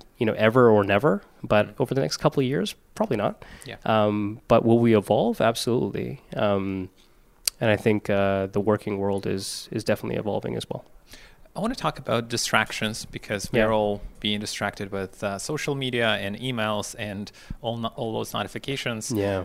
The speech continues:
Speaker 2: You had a challenge <clears throat> early on, and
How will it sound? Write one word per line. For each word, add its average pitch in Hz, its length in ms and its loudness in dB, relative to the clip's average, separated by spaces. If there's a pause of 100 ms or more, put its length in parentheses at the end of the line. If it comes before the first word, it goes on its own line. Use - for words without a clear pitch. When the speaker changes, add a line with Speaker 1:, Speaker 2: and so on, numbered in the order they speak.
(240)
Speaker 2:
You 143 340 -12
had 135 260 -2
a 120 60 0
challenge 113 640 -4 (280)
<clears throat> 143 280 -2
early 117 260 2
on, 117 460 -4
and 104 180 -10